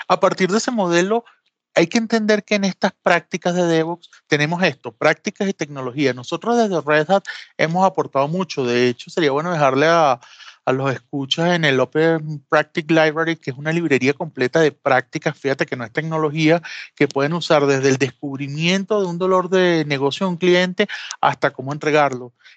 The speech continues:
Eh, en eso ayudamos mucho, sobre todo a nuestros clientes, en lo que son los Open Innovation Lab. Son laboratorios donde descubrimos modelos de productos viables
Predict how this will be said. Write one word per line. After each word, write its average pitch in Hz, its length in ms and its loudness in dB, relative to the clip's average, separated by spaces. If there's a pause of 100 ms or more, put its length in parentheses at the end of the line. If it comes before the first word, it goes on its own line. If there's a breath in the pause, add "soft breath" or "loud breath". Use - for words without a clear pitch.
Eh, 151 220 2
en 156 120 -2
eso 208 400 0
ayudamos 165 380 -2
mucho, 190 500 -2
sobre 147 320 -2
todo 139 140 -2
a 151 40 -2
nuestros 170 300 -6
clientes, 135 500 -2
en 170 120 2
lo 147 100 -2
que 135 140 -2
son 127 200 -6
los 139 120 -4
Open 151 300 0
Innovation 123 500 -2
Lab. 143 180 4 (340 loud breath)
Son 143 220 -6
laboratorios 151 720 0
donde 156 240 0
descubrimos 135 800 -2 (260 loud breath)
modelos 143 640 2
de 185 80 2
productos 139 520 -2
viables 156 640 0